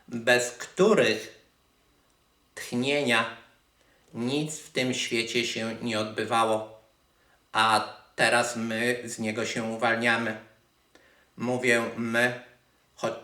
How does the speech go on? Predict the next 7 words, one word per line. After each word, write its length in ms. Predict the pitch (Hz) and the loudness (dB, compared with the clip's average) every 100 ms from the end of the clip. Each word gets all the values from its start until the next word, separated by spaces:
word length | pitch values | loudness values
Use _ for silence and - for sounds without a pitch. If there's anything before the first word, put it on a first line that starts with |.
| - | -6
czuję 360 | 127 120 120 117 120 | 0 0 0 -2 -4
ja, 460 | 117 113 113 - - - _ _ _ _ _ | 0 2 2 0 -10 -20 _ _ _ _ _
bo 580 | - 110 120 120 120 - 110 | -8 0 4 4 2 -4 -2
ja 520 | 120 127 139 123 101 107 | 2 4 6 4 0 -4
jestem 680 | 113 147 147 - 110 107 - - - | 2 2 2 -2 -4 -4 -8 -18 -10
całą 440 | - 127 147 160 | 0 2 4 2
świadomością 960 | 160 - 127 123 120 127 143 - 117 | 0 2 2 2 0 0 -2 -4 -4